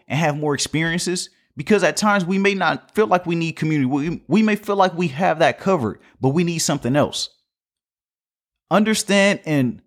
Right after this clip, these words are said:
find ways to implement all of these in your life, and you will find true happiness overall. But don't look at it for the, for the moment. Look at it as the long term. That's the thing. You want to find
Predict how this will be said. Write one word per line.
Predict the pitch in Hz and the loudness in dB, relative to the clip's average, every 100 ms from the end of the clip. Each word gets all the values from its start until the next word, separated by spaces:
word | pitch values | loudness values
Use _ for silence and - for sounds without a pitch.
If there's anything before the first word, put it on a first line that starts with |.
| _ | _
find | 175 185 | 2 4
ways | 170 170 | 2 0
to | - | -2
implement | 143 170 156 135 | -4 -4 -4 -2
all | 113 147 151 | 0 0 0
of | |
these | 147 147 | -4 -4
in | 139 | 0
your | 131 | 2
life, | 135 156 151 | 2 2 0
and | 123 | -2
you | 120 | 0
will | 123 131 143 | -2 0 -2
find | 139 135 123 | 0 0 0
true | 127 123 | -2 -6
happiness | 120 120 123 123 123 - _ _ _ | 0 0 0 -4 -4 -6 _ _ _
overall. | 139 120 120 131 143 143 - _ _ _ _ | 0 2 2 4 4 0 -4 _ _ _ _
But | 139 | 0
don't | 180 208 | 2 2
look | 202 | 2
at | 190 | 2
it | 175 | 0
for | 175 147 107 - _ | 0 0 0 -4 _
the, | - | -4
for | - 151 | 0 2
the | 113 | 4
moment. | 113 156 113 | 2 2 2
Look | 131 226 | 0 0
at | 226 | 0
it | 196 | 0
as | 160 | -2
the | 113 | 0
long | 101 107 151 170 139 | -2 2 2 2 0
term. | - 98 64 - _ _ _ _ | -2 -2 -6 -18 _ _ _ _
That's | 151 175 | 0 0
the | - 151 | -2 -6
thing. | 156 139 | 0 0
You | 120 | 0
want | 156 185 | -2 -2
to | 175 | 0
find | 160 147 123 | 0 0 -2